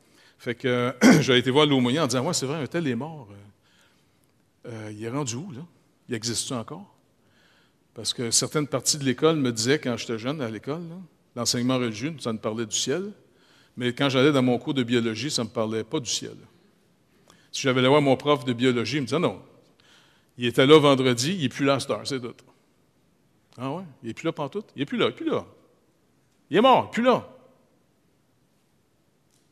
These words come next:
Ah, ok. Mais si je vais voir l'autre côté de l'école qui parlait du ciel, j'ai été voir l'aumônier.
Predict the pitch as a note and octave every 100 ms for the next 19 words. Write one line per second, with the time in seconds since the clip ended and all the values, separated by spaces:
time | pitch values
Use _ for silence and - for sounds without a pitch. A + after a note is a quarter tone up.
0 | _ - C#3 C3 C#3+ - _ _ _ _
1 | _ _ _ C#3 - E3+ D#3 C#3+ E3+ D#3
2 | C#3+ D3+ C3+ D#3+ C#3+ B2+ E3 D3+ - B2+
3 | C3 B2 - E3 A3 A#3+ - _ _ _
4 | - A2 B2+ C3 C3 B2 A#2 A#2 G#3+